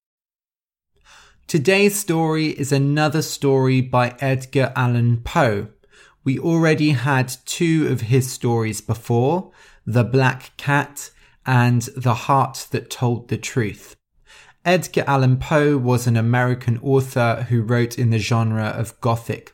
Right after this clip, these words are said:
horror, and I'm really excited for today's story because it's actually one I read while I was at school.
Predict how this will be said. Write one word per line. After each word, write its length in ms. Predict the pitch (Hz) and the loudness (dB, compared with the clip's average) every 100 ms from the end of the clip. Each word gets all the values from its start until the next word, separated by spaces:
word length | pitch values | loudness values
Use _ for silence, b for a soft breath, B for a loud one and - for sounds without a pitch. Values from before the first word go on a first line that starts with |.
| _ _ | _ _
horror, 540 | - 131 107 101 120 B B B - | -2 0 0 -4 -8 B B B 0
and 200 | 127 127 | 2 4
I'm 320 | 131 131 135 | 2 2 2
really 340 | 160 170 170 | 2 2 0
excited 580 | 131 131 151 135 131 131 | 0 -2 -2 -2 -2 -4
for 140 | - | -2
today's 460 | 127 117 117 110 104 | -4 0 0 0 -2
story 640 | - 165 175 123 92 - B B B - | -6 0 2 0 -2 -12 B B B -4
because 260 | 131 151 | 0 2
it's 220 | 139 - 151 | 2 0 -2
actually 540 | 175 - - 160 135 | -2 -2 -6 -2 0
one 320 | 113 110 110 | 0 -2 -2
I 220 | 131 143 143 | -2 -2 0
read 340 | 113 107 107 | 0 -2 -2
while 160 | - 110 | -4 -2
I 140 | 107 | -2
was 180 | 107 98 | -2 -6
at 140 | - | -10
school. 640 | - - 196 196 107 - | -8 -4 2 2 2 -6